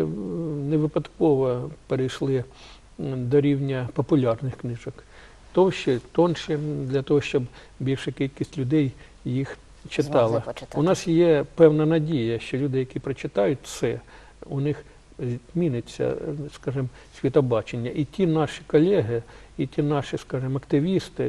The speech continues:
Speaker 1: які поширюють ці книжки, вони, е, чітко говорять, що для деяких, е, так з-, називаємих ватників, там же різні люди, там люди з вищою освітою,
Speaker 2: Мгм,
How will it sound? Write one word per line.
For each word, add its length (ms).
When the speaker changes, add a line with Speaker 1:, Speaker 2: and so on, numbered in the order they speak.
Speaker 1:
які 240
поширюють 520
ці 100
книжки, 500
вони, 420
е, 40
чітко 380
говорять, 460
що 140
для 240
деяких, 760
е, 20
так 180
з-, 260
називаємих 600
ватників, 560
там 220
же 80
різні 300
люди, 280
там 220
люди 220
з 60
вищою 300
освітою, 560
Speaker 2:
Мгм, 340